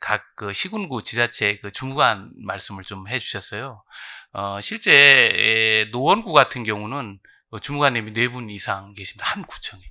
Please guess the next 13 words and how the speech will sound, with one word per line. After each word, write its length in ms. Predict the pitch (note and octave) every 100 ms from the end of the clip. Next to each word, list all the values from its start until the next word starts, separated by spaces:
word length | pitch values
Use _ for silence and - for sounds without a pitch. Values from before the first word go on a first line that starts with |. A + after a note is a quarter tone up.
| - - - - _ -
에, 140 | G#2 G2+
그러면 580 | D#3 D#3 D3+ C#3 C3 A#2
저희 500 | B2+ C3 C3 B2+ A#2+
그 340 | A#2 A2+ A2+
시군구가 840 | - G3+ G#3 D3+ A2+ A2 G#2+ A#2 A2
약 180 | G2+ -
삼백 300 | - B2 -
개는 160 | C3
안 100 | A2
되지만 340 | A2+ A2+ A2 A2+
이백칠십 400 | C3+ - - -
개 100 | A#2+
넘잖아요. 840 | A2+ G#2+ - C3 G2+ A2 D3+ B2+